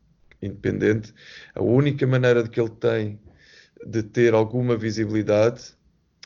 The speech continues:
é essa visibilidade ser dada desta maneira, ou ganhando um grande prémio num festival, ou, como foi o meu caso, começar a sua carreira, ah, nos festivais, logo abrindo um, um,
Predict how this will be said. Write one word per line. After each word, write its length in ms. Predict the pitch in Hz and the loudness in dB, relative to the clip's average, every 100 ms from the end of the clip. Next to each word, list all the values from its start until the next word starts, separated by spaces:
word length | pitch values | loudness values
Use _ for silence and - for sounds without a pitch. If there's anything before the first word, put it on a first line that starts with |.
| _ - | _ -4
é 220 | 120 117 | 0 2
essa 220 | 120 120 | 2 -2
visibilidade 600 | 107 107 113 110 110 110 | -8 -6 -4 0 0 -2
ser 140 | 117 107 | -6 -2
dada 360 | 110 107 107 | 0 0 -2
desta 300 | 104 107 113 | -4 -4 -4
maneira, 440 | 110 117 110 95 - | -6 0 -2 -2 -6
ou 180 | 113 113 | -2 0
ganhando 420 | 107 110 110 104 104 | -2 -2 -4 -6 -10
um 80 | |
grande 260 | 104 104 104 | -4 -4 -4
prémio 300 | 104 107 104 | -2 -2 -2
num 120 | 101 | -6
festival, 540 | 101 - 104 113 131 131 - - | -10 -10 0 2 2 0 -16 -18
ou, 400 | - 120 139 147 | -2 2 4 2
como 180 | 147 131 | -2 -4
foi 140 | 127 123 | -2 -2
o 40 | |
meu 140 | 120 | -2
caso, 440 | 120 120 120 123 - - _ _ _ | 2 4 4 2 -8 -20 _ _ _
começar 300 | 123 113 123 | -8 0 0
a 40 | 117 | 0
sua 200 | 131 127 | -2 -2
carreira, 640 | 123 104 117 117 113 113 _ - | -2 2 4 4 2 -4 _ -8
ah, 320 | 110 110 110 | -4 -2 -4
nos 200 | 113 107 | -6 -8
festivais, 580 | - 120 110 113 113 107 | -6 -6 0 2 2 2
logo 240 | 110 110 | 0 0
abrindo 300 | 107 110 107 | 0 -2 -4
um, 160 | 107 - | -6 -10
um, 460 | 104 107 95 113 | -10 -10 -10 -10